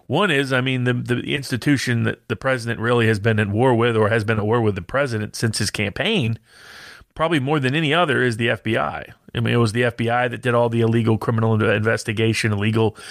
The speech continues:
counterintelligence investigation, illicit spying, false leaking. It was all high-ranking members of the F B I who did that. So you have an institution that has been, frankly, at war with the president from the inceptions,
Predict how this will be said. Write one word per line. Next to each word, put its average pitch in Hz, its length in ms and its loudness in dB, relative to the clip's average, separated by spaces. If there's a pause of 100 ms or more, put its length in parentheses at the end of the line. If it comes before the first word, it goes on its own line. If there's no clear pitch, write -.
(260)
counterintelligence 113 920 0
investigation, 110 800 0
illicit 113 440 -2
spying, 113 680 0 (200)
false 117 440 0
leaking. 113 580 0 (400)
It 135 60 2
was 135 160 2
all 170 160 2
high-ranking 139 600 -2
members 123 320 0
of 113 120 -2
the 113 160 2
F 120 160 -2
B 113 120 -2
I 151 200 -4
who 104 160 -6
did 92 180 -4
that. - 320 -10 (420)
So 123 280 2
you 120 180 4
have 135 200 0
an 123 80 -2
institution 123 800 -2
that 110 100 -2
has 107 120 0
been, 113 320 0
frankly, 117 540 -2
at 101 120 -2
war 117 240 2
with 117 160 0
the 95 60 -8
president 117 480 -2
from 107 160 0
the 101 80 -2
inceptions, 113 640 -4